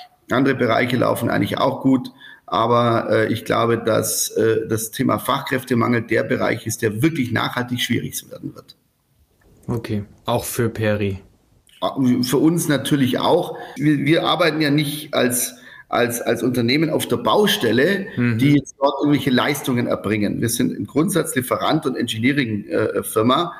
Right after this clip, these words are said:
Speaker 1: Ähm,
Speaker 2: Ja.
Speaker 1: also wir sind jetzt kein, äh, kein Bauunternehmen. Ja, von daher ist es für uns etwas einfacher, als jetzt für ein Bauunternehmen, das sich Maurer und, und, äh, ähm, versucht, Poliere aufzubauen.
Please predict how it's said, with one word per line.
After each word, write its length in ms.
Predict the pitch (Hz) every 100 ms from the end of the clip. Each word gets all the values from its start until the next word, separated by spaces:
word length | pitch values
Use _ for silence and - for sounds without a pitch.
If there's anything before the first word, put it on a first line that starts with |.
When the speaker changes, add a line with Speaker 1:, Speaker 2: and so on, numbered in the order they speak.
| - - -
Speaker 1:
Ähm, 100 | -
Speaker 2:
Ja. 400 | 110 120 127 123
Speaker 1:
also 120 | 117 -
wir 100 | -
sind 140 | 123 139
jetzt 220 | 131 127
kein, 320 | - 123 139
äh, 180 | - 127
kein 240 | - 123
Bauunternehmen. 800 | 123 139 185 139 120 110 101 -
Ja, 180 | - 123
von 160 | - 123
daher 300 | 123 135 127
ist 160 | 131
es 80 | 120
für 160 | - 123
uns 320 | 156 185 190
etwas 340 | 127 - 120
einfacher, 840 | - 131 196 208 117 - 151 202 - - - -
als 240 | 131 131
jetzt 120 | 131 -
für 100 | 127
ein 80 |
Bauunternehmen, 600 | 123 107 160 156 139 139 123
das 140 | 120
sich 220 | 127 120
Maurer 560 | - 139 165 156 147 123
und, 220 | 120 107
und, 340 | - 117 110 -
äh, 380 | 107 110 -
ähm, 180 | 110 107
versucht, 480 | 101 - 123 131 127
Poliere 480 | - 113 175 185 -
aufzubauen. 800 | 110 - - - - 110 156